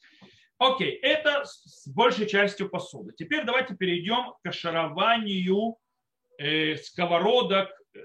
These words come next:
и, скажем так, кастрюль. В принципе, кастрюли можно кашировать самостоятельно. Как я вам писал до этого, кашированием посуды. То есть кастрюлю можно кашировать саму по себе. Ее можно хорошо-хорошо почистить,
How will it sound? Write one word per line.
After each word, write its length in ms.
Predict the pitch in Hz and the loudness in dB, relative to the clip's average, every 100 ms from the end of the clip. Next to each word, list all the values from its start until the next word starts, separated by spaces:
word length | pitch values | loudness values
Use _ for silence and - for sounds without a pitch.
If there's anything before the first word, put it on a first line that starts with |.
| - | -10
и, 400 | 170 175 175 160 | -6 -2 -2 -4
скажем 380 | - 143 160 139 | -8 -10 -10 -2
так, 280 | 170 175 175 - _ - _ _ - | 2 2 2 -16 _ -20 _ _ -8
кастрюль. 580 | 175 - 262 233 160 - _ _ _ _ _ _ _ _ | -8 0 4 4 2 -2 _ _ _ _ _ _ _ _
В 80 | _ | _
принципе, 540 | 262 359 311 311 311 | 0 0 0 0 0
кастрюли 760 | - 254 - - 285 302 285 285 - _ _ _ | 0 0 0 -2 2 4 2 0 -4 _ _ _
можно 360 | 196 247 247 247 | 0 2 2 2
кашировать 540 | 220 196 196 208 233 | 0 0 0 2 4
самостоятельно. 760 | 226 208 - 208 175 - - _ _ _ _ _ _ _ | 2 -4 0 4 4 2 -10 _ _ _ _ _ _ _
Как 180 | 220 220 | 0 4
я 80 | 240 | 4
вам 120 | 226 | 4
писал 340 | 208 240 233 196 | 2 4 4 6
до 80 | |
этого, 240 | 214 214 214 | 2 0 -4
кашированием 600 | 190 185 180 196 196 190 | -6 -4 2 2 2 0
посуды. 460 | 196 - 165 127 | -4 -6 -10 -12
То 100 | - | -18
есть 160 | 131 139 | -20 -6
кастрюлю 380 | 190 - 330 294 | -6 -2 0 2
можно 180 | 285 - | 2 0
кашировать 280 | 190 262 | -4 -4
саму 140 | 233 196 | -2 -6
по 60 | |
себе. 360 | 180 190 175 - _ _ _ _ _ _ | -6 -6 -6 -12 _ _ _ _ _ _
Ее 260 | 196 277 262 | 2 2 4
можно 260 | 226 202 | 2 2
хорошо-хорошо 680 | 185 180 - 220 202 190 185 | 2 2 2 2 0 -2 -6
почистить, 560 | 151 - 127 - - | -8 -14 -12 -12 -14